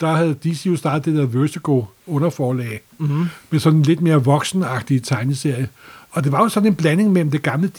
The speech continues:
Speaker 1: C-univers og så en lidt mere voksen, sådan Vertigo-udgave af
Speaker 2: Yes.
Speaker 1: superhelte.
Speaker 2: Og, øh, i den serie, så fylder byen bare utrolig meget, Opal City.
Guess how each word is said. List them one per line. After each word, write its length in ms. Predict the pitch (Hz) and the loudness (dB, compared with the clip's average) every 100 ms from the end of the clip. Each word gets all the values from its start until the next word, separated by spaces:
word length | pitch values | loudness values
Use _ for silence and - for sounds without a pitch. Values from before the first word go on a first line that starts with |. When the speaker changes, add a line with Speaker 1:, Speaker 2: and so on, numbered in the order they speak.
| 170 | -6
Speaker 1:
C-univers 580 | 156 190 165 143 127 131 | -2 -2 -2 -2 -2 -6
og 160 | - 135 | -6 -4
så 100 | 160 | 0
en 100 | 156 | 0
lidt 180 | 165 | 0
mere 220 | 170 165 131 | 0 -2 0
voksen, 480 | 135 135 - 165 - - - - - 214 226 156 | -2 -4 -6 -8 -8 -20 -20 -20 -20 -16 -14 -4
sådan 320 | 160 151 139 - - - - | 0 2 0 -4 -20 -20 -8
Vertigo-udgave 920 | 127 156 170 196 170 156 143 147 139 135 | 0 2 2 0 2 2 2 4 4 2
af 60 | |
Speaker 2:
Yes. 80 | 127 | -2
Speaker 1:
superhelte. 600 | - 156 160 139 120 139 | -2 0 2 2 2 0
Speaker 2:
Og, 120 | 180 156 147 | 0 -2 -2
øh, 60 | 175 - | -8 -2
i 100 | 214 | 0
den 220 | 196 175 | 2 0
serie, 180 | 180 185 | 0 -2
så 100 | 156 | -2
fylder 380 | - 190 202 214 | -4 0 2 2
byen 380 | 165 170 135 117 | 0 0 0 0
bare 360 | 135 139 165 - | 0 0 -2 -2
utrolig 520 | 175 - - 185 156 | -6 -6 -6 -4 -2
meget, 380 | 139 101 98 127 107 151 | -2 -4 -2 -2 -4 -6
Opal 300 | 131 120 123 | -6 -4 -8
City. 300 | - 127 | -6 -8